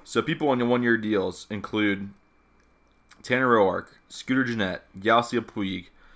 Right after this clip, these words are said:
Alex Wood, uh, Jose Peraza, um, who else? Let's see here. Jose Iglesias, Anthony DeSclafani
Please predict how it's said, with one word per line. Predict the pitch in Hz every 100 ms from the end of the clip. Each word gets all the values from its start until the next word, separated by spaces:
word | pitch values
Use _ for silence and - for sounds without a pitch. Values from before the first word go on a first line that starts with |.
| - _ _ -
Alex | 120 127 123 107
Wood, | 101 87 90 98 _ _ _ - - _ _ _ - - - -
uh, | 95 95 98 98
Jose | 104 127 127 123
Peraza, | 127 110 101 92 87 95 - _ _ _ _ _ _ _ _ _ _ _ _
um, | 90 95 95 95 92 98
who | 90
else? | - - -
Let's | - -
see | - 90
here. | 92 90 90 _ _ _ -
Jose | 117 120 120
Iglesias, | 110 107 - 98 90 - - -
Anthony | 113 120 113 113
DeSclafani | - 101 101 92 92